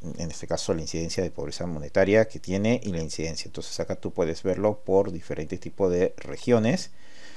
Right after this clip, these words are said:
eh, y también puedes verlo en la evolución que ha tenido en el tiempo.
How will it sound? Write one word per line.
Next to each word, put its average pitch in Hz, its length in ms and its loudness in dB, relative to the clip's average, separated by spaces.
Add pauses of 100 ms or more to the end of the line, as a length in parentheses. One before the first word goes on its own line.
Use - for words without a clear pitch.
(220)
eh, 80 540 2
y 175 220 2
también 98 340 -2
puedes 95 260 4
verlo 110 400 2
en 78 120 -2
la 78 60 2
evolución 76 460 -4
que - 80 -4
ha - 40 -2
tenido 78 280 -4
en 80 80 -4
el - 100 -8
tiempo. - 360 -8